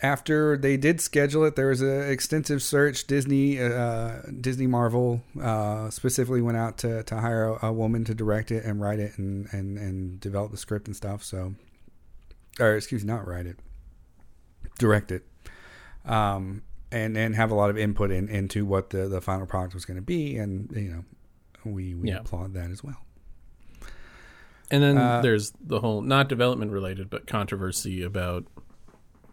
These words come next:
Speaker 2: uh, lawsuits after the fact.
Speaker 1: Yeah, after, after the movie was released, uh, because it was delayed and because it was released on Disney Plus Premium,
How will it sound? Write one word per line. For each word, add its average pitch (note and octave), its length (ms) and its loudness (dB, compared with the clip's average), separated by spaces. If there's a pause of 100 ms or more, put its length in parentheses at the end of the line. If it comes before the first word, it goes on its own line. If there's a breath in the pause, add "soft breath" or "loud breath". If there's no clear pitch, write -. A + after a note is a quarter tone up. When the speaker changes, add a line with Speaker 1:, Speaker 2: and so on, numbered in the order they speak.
(880)
Speaker 2:
uh, F#2+ 300 -4 (800)
lawsuits F#2+ 800 -4
after G#2+ 280 -6
the - 80 -10
fact. - 360 -8 (640)
Speaker 1:
Yeah, A3+ 280 4
after, E3 580 4
after F3+ 300 0
the E3 100 4
movie D#3 280 4
was B2+ 140 2
released, C3+ 480 2
uh, B2 200 0
because B2 320 0
it C3 80 -4
was B2 80 -6
delayed B2 340 -2
and A#2 100 0
because A2 300 -2
it G#2+ 80 -2
was A2 160 -6
released G#2 380 -2
on G2 340 -4
Disney F#2+ 300 -4
Plus - 180 -6
Premium, C#3 720 0